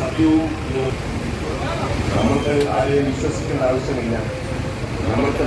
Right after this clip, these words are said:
നമ്മളെ തന്നെയാണ്, മലയാളിയെ തന്നെയാണ് വിശ്വസിക്കേണ്ടത്. അതുകൊണ്ട് തന്നെ ഈ ഇലക്ഷന്റെ പ്രാധാന്യം വർദ്ധിക്കുന്നു. പഴയതുപോലെയല്ല. പെരുവാൾ ചുറ്റിക നക്ഷത്രം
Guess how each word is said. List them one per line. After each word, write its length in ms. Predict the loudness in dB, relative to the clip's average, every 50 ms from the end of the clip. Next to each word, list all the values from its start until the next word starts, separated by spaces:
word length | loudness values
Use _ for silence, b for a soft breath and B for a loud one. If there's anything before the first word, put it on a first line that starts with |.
| 2
നമ്മളെ 280 | 2 2 2 2 2 0 0
തന്നെയാണ്, 380 | 0 0 2 2 0 0 0 0 0 0
മലയാളിയെ 460 | 0 2 2 2 2 2 2 0 0 0 0
തന്നെയാണ് 300 | 0 0 0 0 0 0 -2
വിശ്വസിക്കേണ്ടത്. 600 | -2 -2 -2 -2 -2 -4 -4 -4 -4 -2 -2 -2 -2 -2 -4 -4 -4 -2 -2 -2 -2 -2 -2 -2 0
അതുകൊണ്ട് 360 | 2 4 4 4 4 2 2 2 2
തന്നെ 200 | 2 2 0 0 -2 -2 -4 -4 -6 -6 -6 -6 -6 -6 -6 -6 -6 -6 -6 -6 -6 -8 -8 -6 -6 -6 -6 -4 -4 -4 -4 -4 -4 -2 -2 -2 -2 0 0 -2 0 0 0 0 0 -2 -2 -2 0 2 2
ഈ 40 | 2 2 2 0 0 0 2
ഇലക്ഷന്റെ 420 | 2 2 2 0 0 2 2 2 2
പ്രാധാന്യം 520 | 2 0 0 0 0 0 2 2 2 2 2 0
വർദ്ധിക്കുന്നു. 500 | 0 0 0 -2 0 0 0 0 0 0 -2 -4 -4 -4 -6 -6 -6 -6 -6 -6 -6 -6 -4 -2
പഴയതുപോലെയല്ല. 800 | 0 0 2 2 4 4 4 4 4 2 2 0 0 0 0 0 0 0 -2 -4 -6 -6 -6 -6 -6 -6 -6 -6 -6 -6 -4 -4 -4 -2
പെരുവാൾ 320 | 0 0 2 2 4 4 2 2
ചുറ്റിക 240 | 2 2 2 2 2 2 0
നക്ഷത്രം 360 | 0 0 -2 0 0 0 0